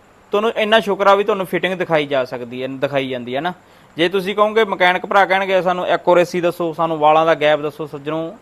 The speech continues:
ਇਹ ਨਹੀਂ ਦੱਸਿਆ ਜਾਣਾ। ਇਸ, ਇਸ ਕੁਝ ਸਿੱਖਣ ਲਈ ਤੁਹਾਨੂੰ ਸਾਡੇ ਕੋਲ ਹੀ ਆਉਣਾ ਪਊਗਾ, ਹਨਾ। ਤੇ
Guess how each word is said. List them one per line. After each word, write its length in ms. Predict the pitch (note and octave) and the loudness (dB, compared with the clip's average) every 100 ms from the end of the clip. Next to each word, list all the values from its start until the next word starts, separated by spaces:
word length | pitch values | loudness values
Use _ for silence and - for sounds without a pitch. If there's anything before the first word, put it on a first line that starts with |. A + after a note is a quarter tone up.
| - | -6
ਇਹ 160 | E3+ | -6
ਨਹੀਂ 200 | D#3 E3 | -4 -6
ਦੱਸਿਆ 300 | D#3 - D3+ | -8 -6 -4
ਜਾਣਾ। 320 | D3 D3 D3+ E3 _ _ - _ - | -2 -2 -4 -6 _ _ -20 _ 0
ਇਸ, 380 | F#3+ A3+ A3 - | 6 6 4 0
ਇਸ 240 | F#3+ A3+ A3 | 4 4 4
ਕੁਝ 200 | A3 A3 | 2 0
ਸਿੱਖਣ 380 | G3 - F#3+ | -2 -2 0
ਲਈ 100 | F#3+ | 0
ਤੁਹਾਨੂੰ 300 | G3 G3 D#3+ | 2 2 2
ਸਾਡੇ 260 | D#3+ D#3 D3+ | 0 0 0
ਕੋਲ 160 | D3+ D#3 | 0 0
ਹੀ 80 | |
ਆਉਣਾ 200 | D#3 C3+ | -2 -4
ਪਊਗਾ, 320 | A#2+ A2+ G#2 A2 | -6 -10 -10 -8
ਹਨਾ। 200 | C#3 E3+ _ _ _ _ _ _ _ _ _ _ _ _ _ _ - | -6 -8 _ _ _ _ _ _ _ _ _ _ _ _ _ _ -6
ਤੇ 360 | C3+ C3+ C3 | -4 -2 -4